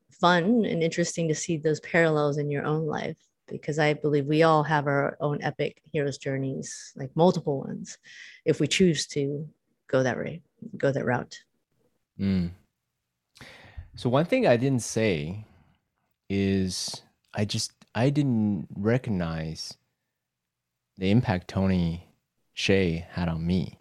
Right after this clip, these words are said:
Speaker 2: until he passed. And
Speaker 1: Mm.
Speaker 2: I, I felt like, wow, there's deep sense of loss, 'cause I obviously didn't know him personally as you have. We met a couple of times, you know, and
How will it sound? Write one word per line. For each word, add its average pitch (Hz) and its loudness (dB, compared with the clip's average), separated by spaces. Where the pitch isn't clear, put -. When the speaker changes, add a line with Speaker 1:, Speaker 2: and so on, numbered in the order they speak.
Speaker 2:
until 87 -2
he 82 -4
passed. - -8
And 151 6
Speaker 1:
Mm. - 6
Speaker 2:
I, 92 0
I 92 -4
felt 110 0
like, 85 -2
wow, 107 0
there's 90 -2
deep 107 -4
sense - -2
of 151 -4
loss, 156 -6
'cause 113 2
I 117 2
obviously 104 0
didn't 90 0
know 98 0
him 90 0
personally 82 -2
as 82 -4
you 95 0
have. 76 -6
We 95 0
met 92 4
a 101 6
couple 92 -2
of 87 0
times, 85 -2
you 95 -6
know, 80 -4
and 87 -4